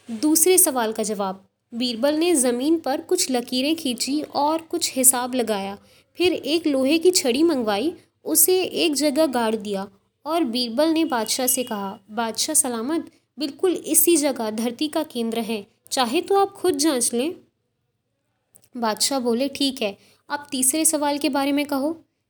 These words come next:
तीसरे सवाल का जवाब बीरबल ने कहा, "अब जहाँपना, तीसरे सवाल का जवाब बड़ा मुश्किल है, क्योंकि इस दुनिया में कुछ लोग ऐसे भी हैं जो ना स्त्री की श्रेणी में आते हैं और ना पुरुषों की श्रेणी में आते हैं।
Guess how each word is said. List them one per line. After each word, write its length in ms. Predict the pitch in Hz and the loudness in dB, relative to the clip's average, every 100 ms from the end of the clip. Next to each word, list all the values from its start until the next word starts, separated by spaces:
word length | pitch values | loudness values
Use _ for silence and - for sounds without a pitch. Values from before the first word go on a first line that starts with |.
| _ _ _ _ | _ _ _ _
तीसरे 420 | - 247 - 269 277 | -8 -2 0 2 2
सवाल 420 | 269 233 233 240 | 2 2 0 -2
का 140 | 247 | -4
जवाब 360 | 220 214 214 233 | -2 0 0 0
बीरबल 400 | 240 233 220 240 | 0 0 0 0
ने 160 | 233 | 0
कहा, 340 | 220 208 190 - _ | -2 -4 -6 -10 _
"अब 180 | 262 247 | -6 -4
जहाँपना, 720 | 233 233 226 247 285 302 294 | -2 -2 -2 -4 -4 -6 -8
तीसरे 380 | 294 285 - 330 | -6 -2 0 0
सवाल 340 | 320 247 226 220 | 0 0 -2 0
का 140 | 240 | -2
जवाब 400 | 220 202 220 254 | -2 -2 -2 0
बड़ा 180 | 269 285 | 0 0
मुश्किल 420 | 254 - - 240 | 0 -2 -2 -4
है, 200 | 196 185 - _ _ - | -4 -8 -14 _ _ -6
क्योंकि 280 | 330 359 | 2 4
इस 140 | 370 262 | 4 4
दुनिया 360 | 269 285 320 | 0 0 0
में 160 | 330 339 | 2 0
कुछ 240 | 339 - | 0 0
लोग 200 | 320 359 | 2 0
ऐसे 420 | - 214 - 320 311 | 0 2 4 4 2
भी 180 | 349 | 0
हैं 200 | 254 240 - _ - | 0 -2 -8 _ -8
जो 140 | 294 | -2
ना 180 | 339 370 | 0 0
स्त्री 320 | - - 226 | -2 -2 -4
की 140 | 214 294 | -4 -2
श्रेणी 320 | 311 320 320 | 0 0 2
में 120 | 320 | 0
आते 320 | 320 320 330 | -2 -4 -2
हैं 220 | 330 359 - | 0 0 -2
और 260 | - 220 | -2 -2
ना 180 | 214 208 | -2 -8
पुरुषों 440 | 202 220 208 294 | -8 -8 -4 -4
की 100 | 294 | -2
श्रेणी 400 | 294 - 269 269 | -4 -2 -2 -2
में 120 | 269 269 | -2 -4
आते 300 | 254 254 233 | -6 -6 -4
हैं। 340 | 233 233 | -6 -8